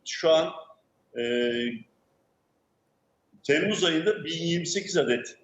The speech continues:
e, gayrimenkul satılmış, e, Ruslara. Bu, e, toplam satışın yaklaşık olarak yüzde otuz beşe denk geliyor, e,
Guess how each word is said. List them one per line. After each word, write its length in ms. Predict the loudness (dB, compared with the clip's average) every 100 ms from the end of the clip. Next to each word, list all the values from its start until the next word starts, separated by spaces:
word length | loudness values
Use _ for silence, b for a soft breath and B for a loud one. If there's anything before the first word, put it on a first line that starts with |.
| -10
e, 240 | -6 -4 0
gayrimenkul 480 | 2 2 0 -4
satılmış, 720 | -6 -6 -6 -6 -6 -6 -8 -14 -4
e, 40 |
Ruslara. 920 | 0 2 2 2 2 4 2 0 -8 _ _ _ 4
Bu, 420 | 4 4 2 2
e, 140 | 2
toplam 400 | 2 0 2 0
satışın 680 | 2 -2 -2 0 0 -2 -4 _ -2
yaklaşık 440 | 0 0 -2 0
olarak 320 | 2 2 2 -6
yüzde 220 | -6 -4
otuz 260 | -4 -4
beşe 260 | -2 0 0
denk 220 | 0 0
geliyor, 340 | -4 0 0 -2 _
e, 60 | -6